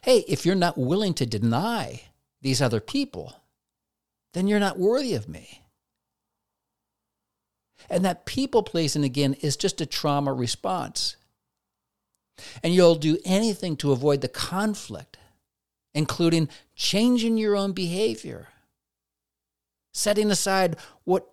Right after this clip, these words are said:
truly matters to you, your values. Because by all means, you have to feel like you're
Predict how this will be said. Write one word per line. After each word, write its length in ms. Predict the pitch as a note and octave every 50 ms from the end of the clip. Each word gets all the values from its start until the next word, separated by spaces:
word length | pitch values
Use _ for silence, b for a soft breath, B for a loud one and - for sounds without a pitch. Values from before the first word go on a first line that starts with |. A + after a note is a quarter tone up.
| _ _ -
truly 360 | - - G#3 G3+ G3 F#3 E3
matters 520 | D3 D#3 F#3 G3+ A3 A#3+ B3 G#3+ E3 -
to 160 | - - - A2
you, 80 | G#2
your 220 | G#2 G#2 A#2+ B2+ A#2
values. 800 | A2+ C#3+ F3 G3+ G#3+ A#3 A3+ G3 C#3 A#2+ - D3 - - - - _ _ _ _ _ _ _ _ _ _ _ _ _ _ _ _ _ _ _ _ _ _ _ _ _ _ _ _ _ _ _ _ _ _ _ _ _ b b b b b b
Because 280 | F#3 F3 - G3 F3 C3+
by 200 | - E3 D#3+ D#3+
all 200 | F3 F#3 F#3+ F#3
means, 380 | F3+ G3 F#3+ F#3 F3 D3+ B2+
you 100 | D3 C#3+
have 200 | C#3+ D3 D3+ -
to 100 | - C#3
feel 340 | B2 - - D#3+ D#3 D3 C#3+
like 200 | C3+ B2+ B2+ -
you're 180 | C3 A#2+ A2+